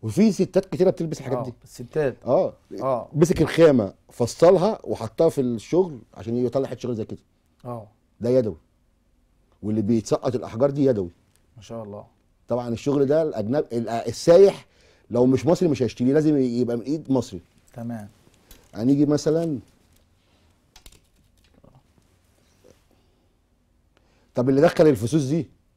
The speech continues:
Speaker 2: آه، ده اسمه إيه بقى؟
Speaker 1: ده ك-، سوير.
Speaker 2: آه، سوير.
Speaker 1: سوير، آه.
Speaker 2: آه.
Speaker 1: ده لابس. اللي دخل
Speaker 2: آه.
Speaker 1: الفصوص دي لازم يكون حد صاحب حرفة
Speaker 2: آه.
Speaker 1: ولا حرفة يدوي؟
Speaker 2: لا.
Speaker 1: وأي حد يعملها؟ طب اللي صاحب حرفة،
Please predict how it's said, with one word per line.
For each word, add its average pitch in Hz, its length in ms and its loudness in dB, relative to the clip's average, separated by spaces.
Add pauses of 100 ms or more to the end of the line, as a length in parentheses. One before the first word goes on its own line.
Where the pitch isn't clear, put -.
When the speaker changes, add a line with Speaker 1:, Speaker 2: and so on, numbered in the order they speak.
(100)
Speaker 2:
آه، 117 240 -8
ده 151 200 -8
اسمه 160 220 -10
إيه 160 100 -12
بقى؟ 135 240 -10 (220)
Speaker 1:
ده 160 180 2
ك-، 160 240 4
سوير. 180 340 2 (340)
Speaker 2:
آه، 131 320 -4
سوير. 147 260 -2
Speaker 1:
سوير، 170 220 4
آه. 190 160 -4
Speaker 2:
آه. 131 240 -2 (220)
Speaker 1:
ده 143 80 4
لابس. 185 360 0 (240)
اللي 131 100 4
دخل 208 180 6
Speaker 2:
آه. 175 40 6
Speaker 1:
الفصوص 160 240 2
دي 170 320 0
لازم 180 240 4
يكون 160 160 0
حد 170 320 0
صاحب 190 300 -2
حرفة 240 340 0 (380)
Speaker 2:
آه. 127 120 2
Speaker 1:
ولا 143 200 6
حرفة 151 400 2
يدوي؟ 151 300 6
Speaker 2:
لا. 135 280 -8 (100)
Speaker 1:
وأي 135 200 4
حد 147 160 -2
يعملها؟ 139 380 0 (680)
طب 131 140 2
اللي 135 120 4
صاحب 180 260 -2
حرفة، 123 440 -2